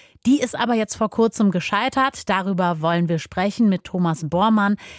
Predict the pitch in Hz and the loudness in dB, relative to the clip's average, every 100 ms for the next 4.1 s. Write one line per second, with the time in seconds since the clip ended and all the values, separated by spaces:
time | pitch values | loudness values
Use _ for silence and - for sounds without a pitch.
0 | - _ 180 190 196 - - 190 - 208 | -20 _ -2 -2 -4 -6 -2 -2 0 -2
1 | 208 214 143 143 - - - _ 208 269 | 0 0 -2 -4 -6 -20 -20 _ 0 2
2 | 339 339 - 349 - 208 160 160 180 147 | 2 0 -2 -2 0 0 0 0 0 0
3 | 147 135 135 143 135 143 127 - 131 - | 0 0 -2 -2 -4 -4 -4 -6 -10 -10
4 | - | -16